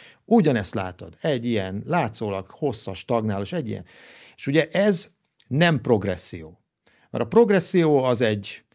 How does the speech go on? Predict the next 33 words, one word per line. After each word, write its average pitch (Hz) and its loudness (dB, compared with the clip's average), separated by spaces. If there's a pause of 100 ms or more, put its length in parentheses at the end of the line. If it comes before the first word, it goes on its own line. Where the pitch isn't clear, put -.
(200)
valamilyen 120 4
mértékben 110 0
lineáris 98 -4
fejlődés, 98 -2
amiben 110 -4
az 98 -6
van, 107 -4
hogy 95 -6
egyik 107 -4
szakaszból 101 -8
megyünk 92 -10
a - -4
másikba, 120 -2
egyre 101 -6
okosabbak 110 -6
vagyunk, 98 -8
egyre 95 -6
jobbak 101 -6
vagyunk, 92 -10
stb. 107 -12
Ugye 196 -6
ez 147 -6
az 135 -8
európai 107 -2
elgondolás 101 -6
így 98 -10
a 92 -12
progresszióról. 92 -10 (540)
Ez 104 -6
nem 214 6
progresszió, 143 2
hanem 127 -2
esemény. 92 -6